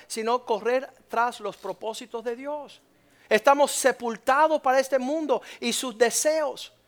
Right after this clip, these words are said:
para ir en pos de lo supremo, en pos de aquello que agrada a Dios con todo nuestro ser. Esta semana, el jueves, estaba diciendo yo que a lo largo de treinta años hemos derrotado muchos gigantes.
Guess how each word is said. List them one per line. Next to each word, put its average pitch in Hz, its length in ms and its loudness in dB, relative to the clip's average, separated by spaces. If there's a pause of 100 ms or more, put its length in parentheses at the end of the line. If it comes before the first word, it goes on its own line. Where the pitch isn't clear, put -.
(260)
para 220 260 8
ir 285 160 0
en 247 160 2
pos 294 680 0 (160)
de 196 80 -4
lo 202 140 -2
supremo, 220 600 -6 (400)
en 220 160 4
pos 285 300 6
de 294 100 4
aquello 269 360 2
que 254 80 2
agrada 254 320 4
a 254 40 0
Dios 262 360 0
con 220 160 -2
todo 254 300 0
nuestro 254 340 -4
ser. 277 400 -6 (720)
Esta 226 260 2
semana, 240 540 0
el 196 80 -4
jueves, 233 380 0
estaba 220 300 -2
diciendo 220 440 -6
yo 190 320 -6 (1080)
que - 100 -2
a 185 40 2
lo 196 100 0
largo 226 300 2
de 208 100 2
treinta 214 400 0
años 208 240 -2
hemos 214 400 -6 (200)
derrotado 202 600 0
muchos 196 300 -8
gigantes. 165 560 -8